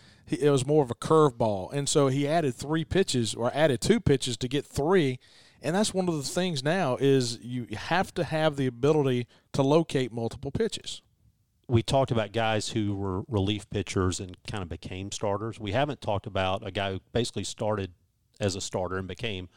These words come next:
Speaker 2: a very good <laughs> reliever in Lindgren.
Speaker 1: Yeah, I mean, exactly.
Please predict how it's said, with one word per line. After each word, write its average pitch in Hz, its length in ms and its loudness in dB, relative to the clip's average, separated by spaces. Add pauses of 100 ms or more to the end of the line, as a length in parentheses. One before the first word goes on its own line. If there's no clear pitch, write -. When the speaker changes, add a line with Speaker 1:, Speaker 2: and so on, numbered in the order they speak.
(220)
Speaker 2:
a 101 100 -2
very 104 280 4
good 98 300 2 (120)
<laughs> - 140 -12
reliever 104 540 2
in 95 80 2
Lindgren. 98 400 0 (400)
Speaker 1:
Yeah, 190 360 4
I 135 80 2
mean, 135 280 2
exactly. 127 600 -2